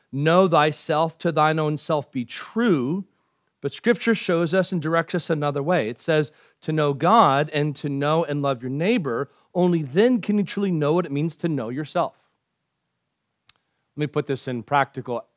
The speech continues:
manifestation. A number of you are single. Fine. Got no issue with that. I actually commend the gift of singleness, even if it's for a season of life. But for those of you who still don't live at home as a single person, but live on your own,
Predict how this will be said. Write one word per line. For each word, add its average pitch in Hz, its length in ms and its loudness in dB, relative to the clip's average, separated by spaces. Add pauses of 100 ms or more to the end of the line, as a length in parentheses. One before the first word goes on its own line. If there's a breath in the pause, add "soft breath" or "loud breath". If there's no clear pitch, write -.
(140)
manifestation. 127 760 -6 (1600)
A - 20 -2
number 208 240 8
of 180 80 6
you 180 140 6
are 151 80 6
single. 151 580 0 (2000)
Fine. 117 220 -6 (440)
Got 117 140 -10
no 120 100 -6
issue 104 200 -10
with 90 100 -16
that. 78 160 -20 (320)
I 110 60 -10
actually 110 180 -12
commend 131 500 -6
the 120 60 -6
gift 113 260 -10
of 113 80 -14
singleness, 110 560 -10
even 151 200 -4
if 143 120 -6
it's 135 120 -10
for 123 160 -10
a 104 40 -14
season 123 460 -10
of 98 160 -16
life. 95 240 -14 (1700)
But 170 140 0
for 180 140 -2
those 214 260 4
of 262 80 0
you 247 140 4
who 196 140 2
still 196 240 0
don't 175 240 -2
live 170 180 0
at 151 80 -6
home 185 400 0
as 147 220 -4
a 135 60 -6
single 190 340 -2
person, 139 320 -6
but 135 120 -6
live 156 220 0
on 147 160 0
your 139 140 -6
own, 180 420 -2